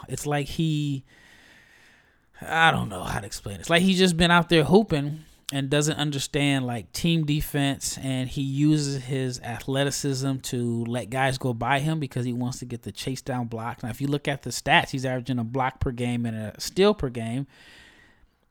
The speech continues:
There's sometimes numbers lie, especially on the defensive end. But on the offensive end, the numbers are telling the truth. If you take a deep dive into his numbers, I mean, the efficiency is,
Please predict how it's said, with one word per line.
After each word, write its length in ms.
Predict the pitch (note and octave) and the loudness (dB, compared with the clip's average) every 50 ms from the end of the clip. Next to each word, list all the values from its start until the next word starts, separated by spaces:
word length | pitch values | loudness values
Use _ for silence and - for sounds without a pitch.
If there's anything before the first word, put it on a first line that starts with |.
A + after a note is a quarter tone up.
| _ | _
There's 140 | - F3 - | 0 4 6
sometimes 360 | - A#3+ A#3 A#3+ A3 G#3 G#3 | 6 6 8 8 6 8 8
numbers 300 | G3 G#3 G#3 G3+ G3 F#3 | 6 6 6 4 4 4
lie, 400 | F#3+ F3+ A2 - - - - - - _ _ _ _ _ _ _ _ _ _ - | 4 2 2 0 -4 -10 -14 -20 -20 _ _ _ _ _ _ _ _ _ _ -10
especially 360 | C#3 - - F3+ E3+ - F3+ | -2 2 2 2 4 4 2
on 60 | D#3+ D3 | 2 2
the 60 | C3+ | 2
defensive 440 | C3+ B2+ A#2+ - A#2 - A2 - - | 0 -2 -4 -6 -10 -14 -14 -14 -16
end. 280 | - - - - - - _ | -16 -18 -20 -20 -20 -6 _
But 120 | - D#3 | 2 4
on 100 | E3+ E3+ | 4 6
the 80 | E3+ - | 8 12
offensive 480 | F#3 G#3+ A3+ - A#3+ A3+ G#3+ A3+ G#3+ | 12 12 12 12 10 4 4 4 4
end, 200 | A3 A3+ A3+ G#3+ | 4 4 4 4
the 100 | F3+ D#3 | 4 2
numbers 480 | D3 C#3+ C#3 E3 F3+ F#3 E3+ E3+ C#3+ C3 | 2 4 4 4 6 6 6 6 4 4
are 100 | C3+ C3 | 0 -2
telling 400 | B2+ - - D#3 C#3+ C3+ C3+ B2+ | -4 -4 -4 -4 -2 -2 -2 -4
the 80 | A2+ G#2+ | -6 -6
truth. 400 | - - - E3+ E3 D#3 - - | -4 2 4 4 4 4 2 -4
If 120 | - - | -8 -8
you 60 | C#3 | -4
take 220 | - - G3 G3 - | -2 0 0 0 0
a 80 | C3+ C3 B2 B2 A#2+ A#2 - _ _ | -2 -2 -4 -10 -14 -16 -20 _ _
deep 280 | - E3+ F3+ D3+ B2+ C#3 | 0 0 0 0 0 0
dive 320 | C#3+ C3+ C#3 C#3 C3+ C3+ | 4 4 4 4 4 0
into 220 | C3 - - - B2+ | -4 -6 -6 -6 -6
his 140 | A#2+ A#2 | -6 -4
numbers, 400 | - B2+ C3 C3 B2 A#2 A2+ G#2+ | -4 -4 -2 -2 -2 -4 -4 -4
I 60 | B2 A#2+ | -4 -4
mean, 300 | A#2 A2+ A2+ A2+ G#2+ G#2+ _ - | -2 -2 -2 -4 -6 -8 _ -6
the 80 | A#2 | -6
efficiency 600 | G2+ - - D#3 C#3+ - B2+ G2 - - - A2 | -6 -4 -2 -2 -2 -2 -4 -8 -10 -10 -12 -12
is, 380 | - - - G#2 A2 G#2+ - | -12 -12 -14 -14 -14 -14 -16